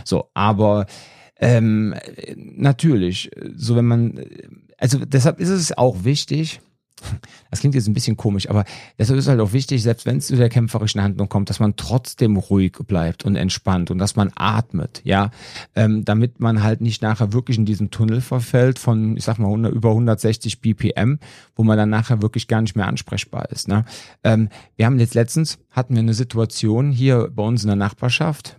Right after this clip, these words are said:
bei uns an der Halle, irgendwo in, ähm, hatten wir, ähm, haben sich zwei Personen so derbe gestritten.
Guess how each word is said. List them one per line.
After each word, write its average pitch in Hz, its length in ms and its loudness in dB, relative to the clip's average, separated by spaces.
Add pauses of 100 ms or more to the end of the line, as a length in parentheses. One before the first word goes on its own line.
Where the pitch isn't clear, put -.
bei 104 100 -4
uns 101 240 0
an 98 100 2
der 92 140 2
Halle, 135 340 2 (640)
irgendwo 110 460 0
in, 98 380 -4 (500)
ähm, 50 380 -2 (180)
hatten - 240 -2
wir, 104 400 2
ähm, 104 220 -4 (360)
haben 110 140 2
sich 104 160 -6
zwei 117 200 2
Personen 117 680 0
so 113 180 0
derbe 113 400 0
gestritten. 120 760 -4